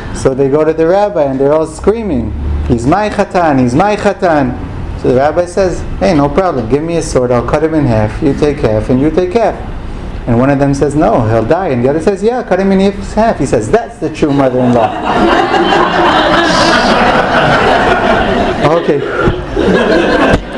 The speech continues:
So there is a problem of cutting a garment in half, and the commentators will say that we have to find a way to split it.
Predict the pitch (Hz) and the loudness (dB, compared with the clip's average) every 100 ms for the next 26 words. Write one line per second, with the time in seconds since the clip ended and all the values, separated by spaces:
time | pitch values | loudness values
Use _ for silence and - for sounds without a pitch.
0 | - - 392 - - - - - - - | -4 -2 0 0 0 0 0 0 0 -2
1 | - - - - - - - - 175 - | -2 -4 -4 -6 -6 -6 -6 -2 -2 -2
2 | - 175 180 208 233 240 214 202 202 208 | 0 0 2 0 0 -4 2 2 2 0
3 | 202 165 - 196 190 185 180 180 180 180 | 0 0 0 0 2 0 2 2 2 2
4 | 175 175 151 160 214 233 233 196 180 180 | 2 2 2 2 2 2 0 0 0 0
5 | 190 185 180 180 175 156 175 180 190 185 | -2 0 2 2 0 0 -2 0 0 0
6 | 180 180 180 180 160 151 190 180 185 185 | 2 0 2 0 0 0 0 0 0 2
7 | 180 180 196 175 113 | 0 0 -2 -2 -6